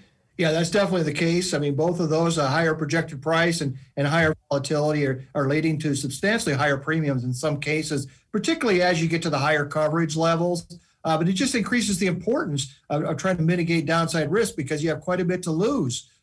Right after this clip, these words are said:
Uh, those bushels are worth more, uh, uh, in the fall, uh, than they were in previous years because of that higher projected price.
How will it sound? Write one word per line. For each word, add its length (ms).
Uh, 140
those 180
bushels 420
are 100
worth 340
more, 340
uh, 280
uh, 140
in 180
the 80
fall, 580
uh, 160
than 160
they 100
were 220
in 80
previous 500
years 240
because 360
of 80
that 80
higher 220
projected 500
price. 540